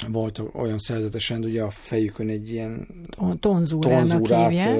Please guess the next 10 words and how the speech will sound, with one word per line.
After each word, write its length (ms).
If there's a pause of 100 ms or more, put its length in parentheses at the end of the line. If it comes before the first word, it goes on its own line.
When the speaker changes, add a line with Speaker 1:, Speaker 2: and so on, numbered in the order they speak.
Speaker 1:
ö, 100
Speaker 2:
Ki 120
volt 260
nyírva? 380
Speaker 1:
ö, 60
nyírtak 680
ki, 120
és 200
ahhoz 240
hasonló, 800